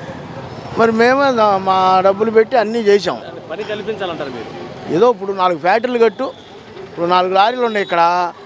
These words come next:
Speaker 1: ఆ కోకాకోలా కంపెనీ ఒక్కటే ఉంది ఈ ఏరియాలో, ఇంకా నాలుగు ఫ్యాక్టరీలు కట్టారనుకోండి, మా ఓటి కార్మికులకి, లారీ వాళ్ళకి తోలక ఉంటది. ఇప్పుడు తెలంగాణలో ఎన్ని కంపెనీలు ఉన్నాయి,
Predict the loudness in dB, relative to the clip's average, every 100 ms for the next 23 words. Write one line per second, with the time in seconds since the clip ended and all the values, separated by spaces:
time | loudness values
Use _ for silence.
0 | -20 -20 -20 -20 -14 -6 -2 2 2 4
1 | 4 2 2 -2 -2 0 0 0 2 2
2 | 4 4 4 2 0 -4 -2 2 2 2
3 | 2 0 -2 -4 -2 -4 -4 -8 -8 -8
4 | -10 -10 -10 -8 -8 -4 2 4 4 4
5 | 4 4 2 2 2 0 0 0 -2 -6
6 | -6 -2 2 4 4 2 0 0 -2 -4
7 | -6 -8 -12 -20 -20 -20 -18 -18 -16 -6
8 | 0 2 0 -4 -8 -12 -18 -20 -20 -18
9 | -10 -6 -4 -2 -2 -2 -2 -4 -4 -2
10 | -2 -2 -2 -2 -2 -4 -6